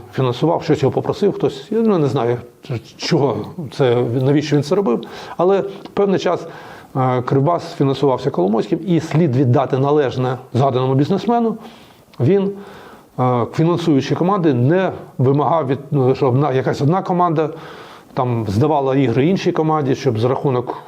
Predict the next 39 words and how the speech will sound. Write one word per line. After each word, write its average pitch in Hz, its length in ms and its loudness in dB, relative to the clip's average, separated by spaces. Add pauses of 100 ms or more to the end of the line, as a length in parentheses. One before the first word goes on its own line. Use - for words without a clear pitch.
(120)
ну, 143 360 0
це 147 60 -2
ж - 80 -2
просто, 156 380 0
уявіть 123 440 0
собі, 117 200 -4
що 113 140 -4
от 107 100 -4
є 127 80 0
чотири 123 260 0
команди, 160 320 0
три 135 140 0
команди, 139 400 0 (760)
е, 120 120 2
віддали, 131 500 2 (420)
е, 120 40 2
одній 123 520 2
команді 131 420 0
кожна 135 280 0
по 143 120 -2
шість 127 200 -2
очок. 123 240 -2
Кожна 139 220 2
команда 135 280 0
має 127 200 0
вісімнадцять 120 480 -2
очок, 117 320 -4
вже 120 140 0
можна 120 240 0
за 120 60 -4
щось 127 160 0
боротися. 123 480 -2 (640)
До 131 140 4
честі 156 340 0
Коломойського 147 540 0
цього 143 180 2
він 123 140 2
не 127 80 2
робив, 143 340 0